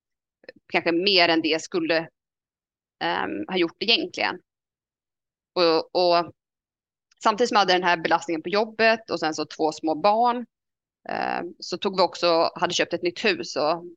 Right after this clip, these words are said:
det var full renovering på, ehm, tre våningsplan i princip samtidigt. Ehm, så det var riktigt, riktigt så, eh,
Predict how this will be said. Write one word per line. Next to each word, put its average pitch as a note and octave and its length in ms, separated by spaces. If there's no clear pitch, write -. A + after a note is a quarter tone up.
det E3+ 80
var D3+ 280
full G3 200
renovering F#3 800
på, E3 320
ehm, - 420
tre E3 220
våningsplan D#3 600
i D#3 60
princip D#3 380
samtidigt. - 720
Ehm, - 600
så - 60
det F#3+ 80
var F3+ 200
riktigt, F#3 520
riktigt G3 300
så, E3+ 60
eh, - 320